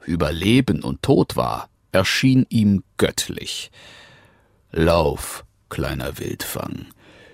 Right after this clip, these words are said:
ich schenke dir dein Leben“, sagte er feierlich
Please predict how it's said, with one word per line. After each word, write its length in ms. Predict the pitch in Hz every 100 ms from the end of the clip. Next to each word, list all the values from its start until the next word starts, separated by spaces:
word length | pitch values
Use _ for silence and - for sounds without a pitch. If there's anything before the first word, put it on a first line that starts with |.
| _
ich 260 | - - 95
schenke 480 | - 87 67 - -
dir 220 | - -
dein 180 | 50 -
Leben“, 640 | - 64 58 - - - _ _ _ _
sagte 500 | 85 87 71 - 85
er 140 | 78
feierlich 720 | 76 - 87 85 82 80 -